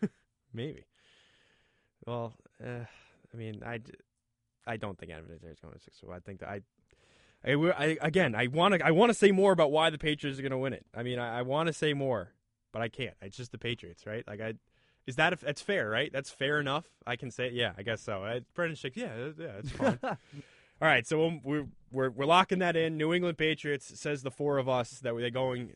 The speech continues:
Speaker 1: to the
Speaker 2: Clean
Speaker 1: Super
Speaker 2: sweep.
Speaker 1: Bowl, but they gotta play somebody there, right? They gotta, they gotta play
Speaker 2: Yeah.
Speaker 1: somebody in the Super Bowl from the N F C, and whoever they play, it's gonna be a tough matchup because these are two terrific teams. Obviously, they're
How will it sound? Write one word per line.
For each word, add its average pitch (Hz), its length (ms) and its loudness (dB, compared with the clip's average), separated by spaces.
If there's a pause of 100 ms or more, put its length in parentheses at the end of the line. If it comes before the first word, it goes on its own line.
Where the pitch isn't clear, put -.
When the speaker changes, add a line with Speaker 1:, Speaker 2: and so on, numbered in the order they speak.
Speaker 1:
to 123 100 -8
the 143 60 -2
Speaker 2:
Clean 214 100 0
Speaker 1:
Super - 160 -2
Speaker 2:
sweep. 117 80 -2
Speaker 1:
Bowl, 110 160 0
but 113 220 -2
they 131 100 0
gotta 160 160 0
play 233 240 2
somebody 107 320 -4
there, 101 220 -2
right? 120 200 0
They 127 120 0
gotta, 156 340 0 (100)
they 127 100 -4
gotta 147 200 0
play 175 460 -2 (360)
Speaker 2:
Yeah. 120 260 -2
Speaker 1:
somebody 185 280 2
in 185 60 -2
the 180 60 -4
Super 180 160 -8
Bowl 190 120 -2
from 180 80 -10
the 170 60 -4
N 175 80 -4
F 170 80 -8
C, 180 280 -4
and 117 200 -2 (500)
whoever 208 220 4
they 247 100 6
play, 202 240 2
it's 160 80 -2
gonna 170 140 0
be 170 60 2
a - 20 -6
tough 165 180 0
matchup 151 380 -2 (200)
because 117 480 -4
these 139 200 -4
are 131 80 -4
two 131 520 -4 (140)
terrific 135 300 -4
teams. 127 340 -4
Obviously, 120 380 -4
they're 107 280 -4